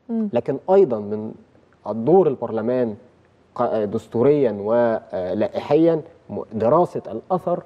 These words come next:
Speaker 2: التشريعي لهذا القانون، إنه، آه، تطبيق هذا القانون على الأرض أدى إلى إيه؟ في عندنا قوانين في مصر متعلقة بحرية، آه، ال-، الصحافة مثلًا، وبتتكلم عن حرية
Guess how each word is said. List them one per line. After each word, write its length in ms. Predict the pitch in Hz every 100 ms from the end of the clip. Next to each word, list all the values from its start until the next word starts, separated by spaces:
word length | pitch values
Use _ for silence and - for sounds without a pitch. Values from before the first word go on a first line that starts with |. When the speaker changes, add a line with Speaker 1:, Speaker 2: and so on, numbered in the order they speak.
| - -
Speaker 2:
التشريعي 520 | - 113 160 175 131
لهذا 260 | 117 135
القانون، 380 | 139 120 135 123 - - - _ -
إنه، 260 | 104 113 98 -
آه، 180 | 110 - 110
تطبيق 460 | 135 120 147 220 160
هذا 160 | 185 170
القانون 380 | - 151 185
على 140 | 135 143
الأرض 360 | 135 175 160 -
أدى 240 | 196 170 160
إلى 220 | 139 139
إيه؟ 280 | 165 156 117 - _ _ _ _
في 140 | 214
عندنا 360 | 220 214 208 240 -
قوانين 380 | 147 160 190 185
في 180 | 143
مصر 360 | 120 120 - 131
متعلقة 540 | 131 127 123 143 165 147
بحرية، 600 | 147 151 139 139 143 131 - - -
آه، 300 | 110 98 -
ال-، 160 | 110 -
الصحافة 480 | 113 120 - 123 110
مثلًا، 300 | 101 - 101
وبتتكلم 560 | 104 - - 131 123
عن 200 | 101 127 - -
حرية 220 | 151 147